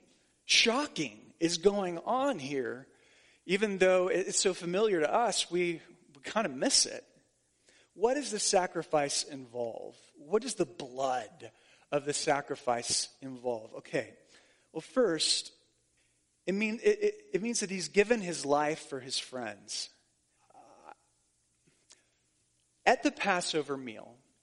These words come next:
when Jesus takes the bread, he breaks it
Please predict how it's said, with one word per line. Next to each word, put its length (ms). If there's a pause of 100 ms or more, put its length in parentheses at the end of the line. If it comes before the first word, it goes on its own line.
when 220
Jesus 560
takes 420
the 160
bread, 500 (380)
he 140
breaks 500
it 160